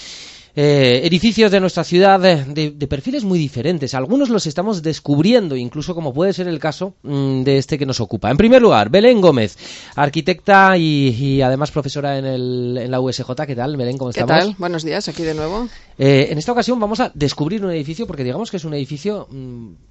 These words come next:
Speaker 1: digamos, de obra nueva,
Speaker 2: Es
Speaker 1: podríamos
Speaker 2: un
Speaker 1: decirlo
Speaker 2: edificio de
Speaker 1: así.
Speaker 2: obra nueva, muy reciente, así
Speaker 1: Sí.
Speaker 2: que es una casi primicia.
Speaker 1: Es que,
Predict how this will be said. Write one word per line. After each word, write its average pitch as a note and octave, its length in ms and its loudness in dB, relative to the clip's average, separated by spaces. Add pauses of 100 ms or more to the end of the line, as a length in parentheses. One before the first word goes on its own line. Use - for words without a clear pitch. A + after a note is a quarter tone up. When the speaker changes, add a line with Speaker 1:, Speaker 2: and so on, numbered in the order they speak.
(200)
Speaker 1:
digamos, - 260 -12
de C#3 60 0
obra A#2+ 200 -2
nueva, F#3 220 4
Speaker 2:
Es - 80 -6
Speaker 1:
podríamos C3 300 -4
Speaker 2:
un E3 60 0
Speaker 1:
decirlo D#3+ 180 0
Speaker 2:
edificio F#3 180 4
de F#3 60 8
Speaker 1:
así. E3+ 40 6
Speaker 2:
obra E3 140 6
nueva, G3+ 240 2
muy G3 140 0
reciente, F#3+ 520 -6
así E3+ 220 -12
Speaker 1:
Sí. A#2 80 -12
Speaker 2:
que D3 160 -6
es - 240 -12
una D#3 300 -6
casi E3+ 260 -2
primicia. C3 560 -6 (100)
Speaker 1:
Es B2+ 140 -12
que, C#3 160 -4